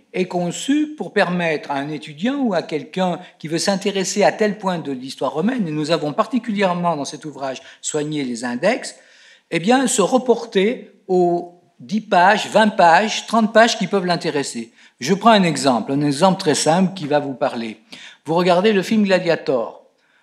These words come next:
vous voyez Commode, vous dites : « Quel sale type. » Bon, très bien. Euh, qu'est-ce que vous allez faire ? Vous allez vous plonger dans Wikipédia pour voir ce qu'on raconte dans Wikipédia sur Commode.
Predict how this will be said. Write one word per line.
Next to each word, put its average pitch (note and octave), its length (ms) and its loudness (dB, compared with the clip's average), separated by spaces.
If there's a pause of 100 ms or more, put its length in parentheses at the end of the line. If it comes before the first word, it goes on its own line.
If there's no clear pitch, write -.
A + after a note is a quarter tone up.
vous C3+ 80 -10
voyez F#3 300 4
Commode, D3+ 480 6
vous C3+ 80 -2
dites : « F3+ 220 -6
Quel D3+ 120 0
sale D3+ 280 -4
type. » - 320 -12 (140)
Bon, B2+ 180 -12
très C#3+ 180 -8
bien. B2 240 -4 (460)
Euh, B2+ 60 -6
qu'est-ce G#3 180 6
que A3+ 80 6
vous G3+ 180 6
allez F3+ 220 8
faire ? C#3+ 400 4
Vous C#3+ 180 -4
allez F#3+ 200 6
vous G3+ 160 2
plonger G3+ 440 4
dans F#3+ 180 4
Wikipédia F3 840 2 (320)
pour D3+ 100 2
voir G#3 220 8
ce G3 80 2
qu'on F3 140 4
raconte E3+ 360 6
dans E3 120 2
Wikipédia D#3+ 680 2
sur - 280 -4
Commode. C#3+ 460 2